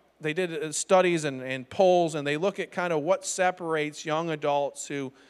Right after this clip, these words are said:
uh, grew up in the church and they stay faithful to the Lord, and, uh, young adults who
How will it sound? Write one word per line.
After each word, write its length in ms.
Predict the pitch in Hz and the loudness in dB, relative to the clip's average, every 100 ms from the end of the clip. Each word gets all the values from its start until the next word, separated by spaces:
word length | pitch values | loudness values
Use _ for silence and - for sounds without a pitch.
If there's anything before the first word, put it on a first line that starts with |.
| _ - | _ -10
uh, 200 | 131 127 | -8 -8
grew 320 | 131 190 220 | -4 4 8
up 240 | 196 185 | 8 8
in 100 | 185 | 2
the 100 | 170 | -2
church 440 | 151 - 160 160 156 | -4 0 0 0 -4
and 120 | 143 | -4
they 100 | 135 | -6
stay 340 | - 175 175 | -2 0 0
faithful 600 | 160 - 165 185 - 170 | -2 -4 -2 -2 -6 -6
to 100 | 151 | -6
the 60 | 165 | -10
Lord, 520 | 139 139 139 139 135 - - - _ | -12 -6 -2 0 -2 -6 -20 -20 _
and, 320 | 135 135 131 | -6 -4 -2
uh, 80 | 127 | -2
young 340 | 127 151 175 175 | 0 0 2 2
adults 520 | 151 151 151 151 - | 4 6 4 2 -2
who 220 | 151 135 | -2 -2